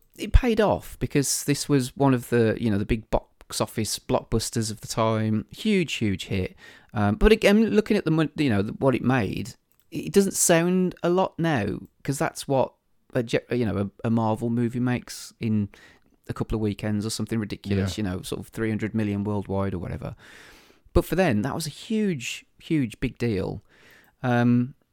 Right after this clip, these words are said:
Speaker 1: interestingly, though, there's been ne-, never been a sequel. There's been talk of it, but there's never, ever been a sequel,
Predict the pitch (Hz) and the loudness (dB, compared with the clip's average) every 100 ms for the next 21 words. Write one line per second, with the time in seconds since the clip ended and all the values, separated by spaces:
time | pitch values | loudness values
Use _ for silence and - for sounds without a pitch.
0 | - 226 330 302 - 143 117 127 160 160 | 0 2 4 2 0 2 2 2 0 2
1 | 170 180 - 196 196 190 180 170 170 160 | 0 -2 -2 -2 0 -2 -2 -2 -4 -4
2 | - 190 170 175 - 180 185 - 117 95 | -4 -8 -6 -6 -2 0 0 -2 -4 -4
3 | 98 - 95 123 120 - _ - 127 120 | -6 -6 -4 -4 -4 -6 _ -8 -4 -2
4 | 120 - 120 120 123 117 113 - 117 - | -2 -4 -6 -6 -4 -4 -4 -6 -6 -6
5 | 131 127 | -6 -6